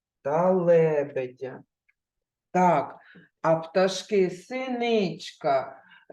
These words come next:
сорока, сова, снігур та й горобчик. Які це пташки?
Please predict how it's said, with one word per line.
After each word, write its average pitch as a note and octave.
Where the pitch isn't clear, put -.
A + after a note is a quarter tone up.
сорока, B3+
сова, A#3
снігур A#3+
та A3+
й A#3
горобчик. A3
Які F#3+
це D#4+
пташки? D#3+